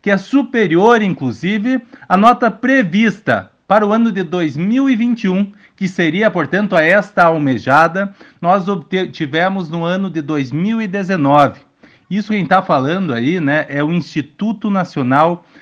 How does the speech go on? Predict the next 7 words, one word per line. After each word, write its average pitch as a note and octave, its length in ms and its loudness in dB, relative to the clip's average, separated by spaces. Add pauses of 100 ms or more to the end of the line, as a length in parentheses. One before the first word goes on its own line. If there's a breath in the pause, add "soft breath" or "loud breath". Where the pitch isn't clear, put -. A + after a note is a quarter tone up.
(140 soft breath)
de D#3+ 160 -6
Estudos G#3+ 580 -4
e F#3 80 0
Pesquisas E3+ 720 -4
Educacionais D#3 1040 0 (120)
Anísio C#3 480 0
Teixeira. A#2 520 -6